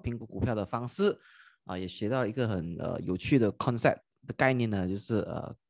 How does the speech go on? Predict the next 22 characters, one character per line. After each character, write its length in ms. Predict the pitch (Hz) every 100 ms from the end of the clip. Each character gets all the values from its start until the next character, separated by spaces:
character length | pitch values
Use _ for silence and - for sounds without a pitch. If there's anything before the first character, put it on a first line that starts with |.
| _
高 260 | - 113 123
买 260 | 117 73 - - -
低 200 | 143 139
卖 280 | 156 127
啊， 160 | 107 127 _ _ - - _ _
那 80 | -
个 100 | 110
就 80 | -
是 160 | 117
在， 300 | 104 113 101
呃 340 | 92 85 85 82
，P 200 | - 175
E，OK，P 1400 | 165 190 113 90 - - 104 113 107 110 _ - 123 123
E 40 |
的 160 | 104 101
一 120 | 104
个 280 | 107 101 98
范 220 | - 101
围 220 | 90 90
在 200 | 90 101
操 200 | 90 -
作， 260 | 90 110